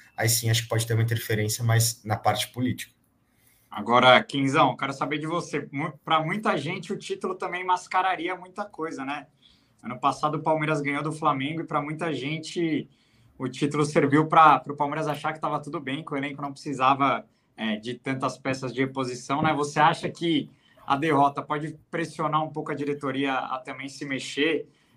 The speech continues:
Speaker 2: É, tá certo que mesmo, é, antes, antes do jogo começar já, já tava certo o Lázaro, né? Também o Rômulo parece que tá certo do Novo Horizontino, então parece que a diretoria tá se agilizando porque,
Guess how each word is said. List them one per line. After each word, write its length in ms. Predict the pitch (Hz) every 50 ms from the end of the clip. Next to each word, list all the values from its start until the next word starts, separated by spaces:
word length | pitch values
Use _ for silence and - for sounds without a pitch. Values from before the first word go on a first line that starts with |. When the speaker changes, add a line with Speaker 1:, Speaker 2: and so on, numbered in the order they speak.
| _ _
Speaker 2:
É, 500 | - 110 104 95 92 90 87 80 80 - -
tá 80 | 110 107
certo 400 | - - 123 120 113 - 127 -
que 140 | - 131
mesmo, 640 | 113 117 127 147 143 131 151 156 143 131 113 101 - - _ _ _ _ _ _
é, 460 | - 110 104 95 90 - - 104 - - 110 131
antes, 380 | 170 170 - - - - - - -
antes 240 | 127 147 156 151 151
do 100 | 143 139
jogo 220 | 131 143 147 143
começar 440 | - 151 139 135 131 131 135 135 143
já, 260 | 139 143 135 131 120
já 140 | 110 123 127
tava 220 | 127 127 - 123 123
certo 360 | - - 123 117 110 - 120
o 40 | 110
Lázaro, 440 | 107 117 139 156 147 127 131 123 127
né? 140 | 131 131 131
Também 380 | - 120 110 110 123 127 123
o 100 | 120 113
Rômulo 400 | 107 107 113 120 120 120 117 113 113
parece 320 | - 117 110 113 110 107 -
que 60 | _
tá 120 | - 120
certo 360 | 107 - - 110 110 110 120 113
do 120 | 113 117
Novo 160 | 117 117 113
Horizontino, 540 | 117 120 117 123 113 110 107 - 139 139 151
então 440 | 143 139 - 143 143 151 156 151 - - _ _ _ _ _ _ _ _ _ _ _ _ _
parece 420 | 135 135 135 135 139 135 - 156
que 300 | 139 - 165 156 151 147 -
a 100 | 135 135
diretoria 460 | 127 143 143 139 139 143 139 143 135
tá 120 | - 139
se 120 | 139 - 151
agilizando 560 | 135 143 143 - 117 110 123 127 139 156 147
porque, 760 | 170 156 139 - 160 160 160 151 143 131 110 98 95 -